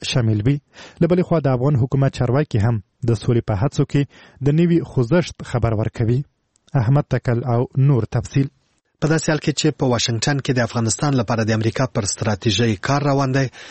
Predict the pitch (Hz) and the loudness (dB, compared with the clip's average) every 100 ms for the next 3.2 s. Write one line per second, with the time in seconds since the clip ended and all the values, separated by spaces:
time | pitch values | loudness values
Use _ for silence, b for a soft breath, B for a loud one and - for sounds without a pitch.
0 | B 131 127 123 139 127 120 110 - 156 | B -2 0 0 -2 0 0 -2 0 0
1 | 131 113 143 117 107 104 113 104 104 107 | 2 2 2 2 0 -2 -2 -2 -2 -2
2 | 120 104 95 120 117 107 95 - 127 127 | -2 -2 -2 -2 -2 -2 -2 0 2 0
3 | 127 | -2